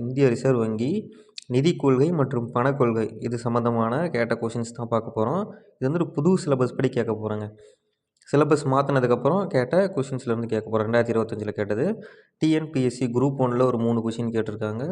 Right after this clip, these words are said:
குரூப் ஃபோர் ரெண்டாயிரத்தி இருபத்தஞ்சுல ஒரு கொஷின் கேட்டிருக்காங்க. இன்டர்வியூ கம்பைன் டெக்னிக்கல் சர்வீஸ் அதுல ஒரு ரெண்டு கொஷின் கேட்டிருக்காங்க. டிப்ளமோ and ஐ டி ஐ லெவல்ல ரெண்டு கொஷின் கேட்டிருக்காங்க. வாங்க one by one-ஆ பார்ப்போம். முத்ரா வங்கியின் நோக்கமானது இரண்டு மட்டும் தான்.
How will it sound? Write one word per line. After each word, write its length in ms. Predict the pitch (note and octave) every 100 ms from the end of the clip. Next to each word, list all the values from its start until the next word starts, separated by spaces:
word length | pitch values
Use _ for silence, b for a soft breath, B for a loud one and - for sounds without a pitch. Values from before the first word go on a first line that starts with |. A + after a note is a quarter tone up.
| C#3+ C3
குரூப் 180 | C#3 -
ஃபோர் 160 | B2+ A#2
ரெண்டாயிரத்தி 280 | A#2 A#2 A2+
இருபத்தஞ்சுல 360 | A2 A2 A2 A2
ஒரு 100 | G#2+
கொஷின் 260 | G#2+ A2 A2
கேட்டிருக்காங்க. 480 | G#2+ G#2 G#2+ G#2 B2 G3 G3 B B B B2
இன்டர்வியூ 400 | C3 E3 D3+ A#2+ - - A#2
கம்பைன் 300 | B2+ C#3+ C#3
டெக்னிக்கல் 340 | A#2+ A#2+ A2+ A2
சர்வீஸ் 220 | G#2+ G#2+ A2+
அதுல 160 | A#2
ஒரு 80 | A2+
ரெண்டு 160 | A2+ G#2+
கொஷின் 280 | A2+ - A2
கேட்டிருக்காங்க. 540 | A2 G#2+ G#2+ G#2+ G#2+ C3 F#3+ G3 B B B _ _ _ _ _ _ - A#2
டிப்ளமோ 340 | C3 E3 D3
and 80 | B2
ஐ 60 | A#2+
டி 80 | A#2
ஐ 40 | A2+
லெவல்ல 300 | A2 A2 D3 F3
ரெண்டு 160 | B2 A#2+
கொஷின் 260 | A2+ A2
கேட்டிருக்காங்க. 420 | - G#2+ - G2+ F#2
வாங்க 160 | A#2+ A#2+
one 100 | A2+ A#2
by 60 | A2
one-ஆ 160 | G#2+ G#2+
பார்ப்போம். 320 | G#2+ G2+ D3 G#3+ B B B B B2
முத்ரா 340 | C3 C3+ D#3+ E3
வங்கியின் 460 | C#3 C3+ B2 C3 C3+
நோக்கமானது 800 | A#2 A#2+ B2 A2+ G#2 G#2 G2+ A2+ C3 - - _ _ _ _ _ _ _ _ _ _ _ _ _ _ _ -
இரண்டு 260 | C3+ D3+ C#3+
மட்டும் 180 | A#2+
தான். 120 | A2